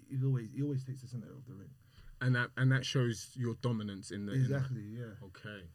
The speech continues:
Speaker 1: And plus, like, someone, I think it was Big Mike who mentioned it, uh, he's like the new Eddie Hearn's cash cow. So if, if it does go to points, they'll probably give it to Ben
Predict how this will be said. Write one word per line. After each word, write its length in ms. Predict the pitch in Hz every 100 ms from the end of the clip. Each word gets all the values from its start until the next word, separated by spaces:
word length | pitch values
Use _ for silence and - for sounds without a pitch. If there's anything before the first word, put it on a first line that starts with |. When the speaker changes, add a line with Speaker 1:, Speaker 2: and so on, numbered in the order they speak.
| _
Speaker 1:
And 160 | 123 131
plus, 300 | 170 165 131
like, 300 | 147 135 131 -
someone, 520 | - 151 139 135 131 -
I 40 |
think 180 | 131 139
it 40 | 135
was 120 | 120
Big 200 | 131 131
Mike 240 | 131 123
who 80 | 117
mentioned 360 | 117 117 110 117
it, 140 | - - _ _ _ -
uh, 360 | 90 139 135 131
he's 180 | 131 131
like 200 | 127 117
the 100 | 120 110 123
new 300 | 139 127 127
Eddie 240 | 131 127
Hearn's 380 | 117 123 113 104
cash 280 | - 139 131
cow. 240 | - 107 - - - - - - _
So 180 | - 113
if, 100 | 110 131
if 100 | 139
it 80 | 123
does 180 | 156 143
go 160 | 131 117
to 120 | 131
points, 720 | - 98 71 - - - - - _ - - _ _ - -
they'll 120 | 131
probably 280 | 135 131 131
give 200 | 135 123
it 100 | -
to 120 | 113
Ben 460 | - 147 135 202